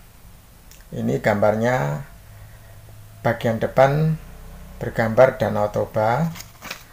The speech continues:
bagian belakang bergambar lompat batu nias. Uang ini memiliki pengaman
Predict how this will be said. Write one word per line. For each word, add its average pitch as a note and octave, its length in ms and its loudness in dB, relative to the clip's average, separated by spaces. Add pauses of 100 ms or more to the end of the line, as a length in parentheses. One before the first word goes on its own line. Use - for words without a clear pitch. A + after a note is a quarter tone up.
(1500)
bagian G#2+ 400 -4
belakang B2+ 640 0
bergambar A#2 720 2 (560)
lompat G#2+ 480 0
batu G#2+ 400 -2
nias. G2 960 -10
Uang G#2+ 320 -4
ini C3 480 2 (1300)
memiliki A#2+ 640 0
pengaman A#2 720 2